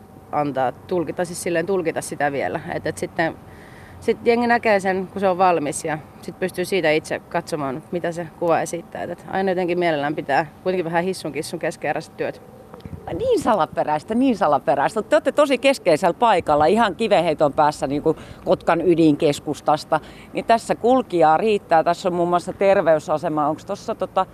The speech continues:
Speaker 2: niin, Kotkan saaren terveysasema on tossa vieressä. Eli, ö, onks tässä käynyt paljon pällistelijöitä ja kyselijöitä, että mitäs tytöt täällä touhuaa?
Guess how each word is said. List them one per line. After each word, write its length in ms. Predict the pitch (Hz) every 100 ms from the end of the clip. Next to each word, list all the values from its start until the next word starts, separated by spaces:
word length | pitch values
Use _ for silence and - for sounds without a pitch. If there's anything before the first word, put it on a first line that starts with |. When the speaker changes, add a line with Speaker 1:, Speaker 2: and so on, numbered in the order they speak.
| - - 320
Speaker 2:
niin, 160 | 349
Kotkan 300 | 285 254 233
saaren 300 | 233 254 226
terveysasema 840 | 214 202 165 151 147 156 160 143 139
on 80 | 131
tossa 200 | 147 -
vieressä. 400 | 160 151 151 156
Eli, 160 | 165 156 - - - -
ö, 260 | 147 165 - -
onks 220 | 202 196
tässä 260 | - 202 214
käynyt 380 | - 214 202 -
paljon 320 | 208 196 190
pällistelijöitä 840 | 208 196 185 - 185 175 175 170
ja 100 | 180
kyselijöitä, 680 | 175 214 190 151 143 143 151
että 200 | 139 -
mitäs 440 | 147 151 147 - -
tytöt 400 | 202 202 156 -
täällä 280 | 143 120 127
touhuaa? 760 | - 147 139 117 120 101 107